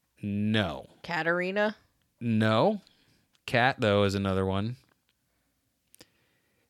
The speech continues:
Speaker 1: These are all shortened versions of this. Uh, you were close.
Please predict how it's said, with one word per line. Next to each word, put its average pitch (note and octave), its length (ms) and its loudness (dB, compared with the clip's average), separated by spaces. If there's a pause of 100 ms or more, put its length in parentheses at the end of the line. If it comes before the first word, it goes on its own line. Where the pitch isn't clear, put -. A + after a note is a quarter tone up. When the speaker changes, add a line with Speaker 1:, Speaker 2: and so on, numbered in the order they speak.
Speaker 1:
These A#2 180 2
are A#2+ 100 8
all A#2 140 8
shortened C#3+ 480 2
versions A2 540 2
of F#2+ 100 -4
this. F#2+ 320 0
Uh, A2 260 2
you A#2+ 120 2
were B2+ 80 2
close. C#3+ 580 4